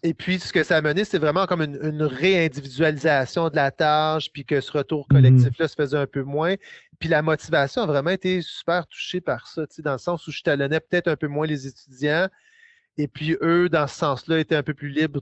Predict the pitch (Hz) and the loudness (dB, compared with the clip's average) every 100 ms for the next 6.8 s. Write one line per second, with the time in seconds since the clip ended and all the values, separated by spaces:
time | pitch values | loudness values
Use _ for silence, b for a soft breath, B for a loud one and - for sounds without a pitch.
0 | - 139 131 127 - - 135 139 147 147 | -2 0 2 -2 -6 -6 0 2 2 2
1 | 147 135 120 110 - 143 135 127 - - | 2 2 0 -4 -8 -6 -2 -2 -2 -2
2 | 160 - 156 127 - 151 160 175 160 156 | -4 -2 -2 -4 -10 -6 -2 -2 -2 -4
3 | - - 147 135 139 147 156 156 131 120 | -4 -4 -2 0 0 -2 0 0 0 0
4 | 135 139 147 127 143 143 147 143 127 - | -2 -2 -2 -2 -4 -2 -2 0 -2 -2
5 | 127 123 120 - - 151 - B B 147 | -4 -4 -6 -10 -8 -8 -8 B B -6
6 | - 156 - 214 196 147 127 | -6 -4 0 2 2 -4 -10